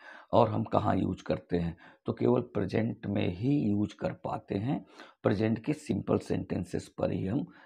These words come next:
यूज़ कर पाते हैं, other जगह हम यूज़ इनका होता ही नहीं है, तो अपन कर ही नहीं पाएंगे। दूसरी बात ये है, अगर हम इन्हीं को नेगेटिव बना देते हैं, ये तो सिंपल हो गए,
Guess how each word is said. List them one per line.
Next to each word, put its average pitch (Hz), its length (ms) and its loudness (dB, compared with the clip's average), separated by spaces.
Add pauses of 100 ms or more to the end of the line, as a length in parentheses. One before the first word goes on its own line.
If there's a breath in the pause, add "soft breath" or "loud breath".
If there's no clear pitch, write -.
(140)
यूज़ 123 380 0 (240)
कर 95 120 10
पाते 135 380 -6
हैं, - 220 -8 (320 soft breath)
other 95 220 6
जगह 95 360 -2
हम 87 100 -2
यूज़ 127 320 4 (300 soft breath)
इनका - 280 0 (800)
होता 143 180 10
ही 120 120 8
नहीं 87 160 0
है, - 120 -4
तो - 180 6
अपन - 220 2
कर 147 160 8
ही 160 60 10
नहीं 170 120 10
पाएंगे। 131 400 8 (600 soft breath)
दूसरी 123 360 6
बात - 260 4
ये 120 220 8
है, 139 300 2 (320 soft breath)
अगर 101 400 6
हम 104 360 -2 (240)
इन्हीं 123 360 6
को 135 360 8 (260 loud breath)
नेगेटिव 117 500 6
बना - 280 4
देते - 340 0
हैं, - 160 -4 (260 soft breath)
ये 120 100 10
तो 120 120 6
सिंपल 127 460 8
हो 127 160 8
गए, 120 180 8